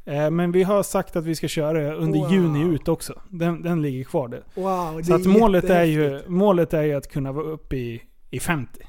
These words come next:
Speaker 2: Mm.
Speaker 1: Det hade ju,
Speaker 2: Ja.
Speaker 1: det är ju någon sorts magisk gräns.
Speaker 2: Nej, bara, bara trettiosjutusen. Det
Speaker 1: Ja,
Speaker 2: är
Speaker 1: fan.
Speaker 2: jättehäftigt.
Speaker 1: Ja, det är,
Speaker 2: Coolt.
Speaker 1: det är fränt.
Speaker 2: Mm.
Speaker 1: Eh, och ni, om,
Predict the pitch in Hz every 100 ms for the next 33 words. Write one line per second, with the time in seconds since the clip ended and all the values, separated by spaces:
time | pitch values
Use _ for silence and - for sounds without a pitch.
0 | - - 156 160 175 160 147 147 156 165
1 | 202 185 175 165 165 - 175 175 151 139
2 | 127 160 170 196 185 - - - - 180
3 | 208 214 220 247 233 233 226 214 202 208
4 | 190 226 196 151 156 143 143 143 156 202
5 | 233 - - 208 233 - - 123 - -
6 | - - 127 120 - - - - 143 143
7 | 202 143 - 151 123 - - 202 - 180
8 | 180 190 196 156 165 175 196 - - 185
9 | 185